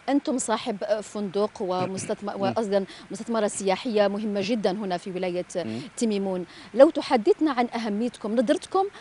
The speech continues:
Speaker 1: ل-، آه، على أي أساس يعني اخترتم أنكم تستثمروا أكثر في مجال السياحي في تيميمون؟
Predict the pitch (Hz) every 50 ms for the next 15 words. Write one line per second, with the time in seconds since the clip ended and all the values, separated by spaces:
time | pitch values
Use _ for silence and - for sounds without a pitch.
0 | - - - - 208 226 233 - 240 233 - 220 233 240 220 254 285 - - 440
1 | - 311 - - 440 480 302 - - 233 196 208 214 - 247 - - - 302 285
2 | 277 - 294 285 285 269 - 247 247 240 226 - 269 240 226 - 262 247 - -
3 | - 330 - - 277 262 262 254 - - - - - - 381 392 381 - - -
4 | - - - 311 277 277 254 381 440 466 359 - - - 226 196 180 196 - 185
5 | - 185 - - 170 160 151 147 147 143